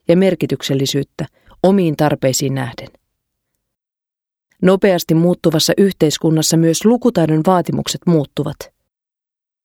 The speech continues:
Vaikka nykyään informaatiota välitetään pääasiassa audiovisuaalisina mediateksteinä,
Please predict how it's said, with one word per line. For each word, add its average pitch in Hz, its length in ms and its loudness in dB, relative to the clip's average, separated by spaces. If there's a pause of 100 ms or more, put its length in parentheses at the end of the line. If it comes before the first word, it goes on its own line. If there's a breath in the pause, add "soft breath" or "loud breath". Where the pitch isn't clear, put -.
(300)
Vaikka 196 220 2
nykyään 240 480 2
informaatiota 160 880 2
välitetään 165 600 0
pääasiassa 165 680 0
audiovisuaalisina 151 1080 0
mediateksteinä, 147 840 -2